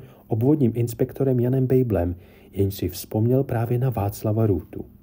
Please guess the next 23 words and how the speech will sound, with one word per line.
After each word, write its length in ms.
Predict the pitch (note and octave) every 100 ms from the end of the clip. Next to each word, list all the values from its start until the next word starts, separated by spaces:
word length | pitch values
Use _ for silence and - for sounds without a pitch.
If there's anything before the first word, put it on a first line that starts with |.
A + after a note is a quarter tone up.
| - - - - -
Jan 160 | F#2 F2+
Bejbl 280 | G#2 A#2
samozřejmě 520 | G#2+ G2+ G2 G2+ G#2+ F#2+
musel 320 | G2+ - G2+
mít 200 | G#2 G#2
ze 80 | A2
Slovenska 580 | - G#2 G#2 - G2+ - - - -
více 280 | A2+ -
známých, 640 | F2 F2+ E2+ E2+ - - - - - -
ale 180 | G#2+ A2
kontakt 500 | C3+ E3 E3 - -
na 100 | A#2+
Růtovi 400 | D#3 D#3 D#3 C3
zřejmě 360 | A2 D3 D#3
vyhodnotil 520 | A#2 A2 C3 C3+ D#3 D3+
jako 200 | D#3 C3
bezpečný 760 | G2+ - - F#2+ - G#2 B2 A#2+
a 60 |
důvěryhodný, 760 | A2 B2+ C#3 G2+ F2+ F2 F2+ F2+ - - - -
což 140 | - G2
bylo 180 | G#2
jistě 260 | A2 A2+ F#2+
dáno 400 | G#2 A2+ A2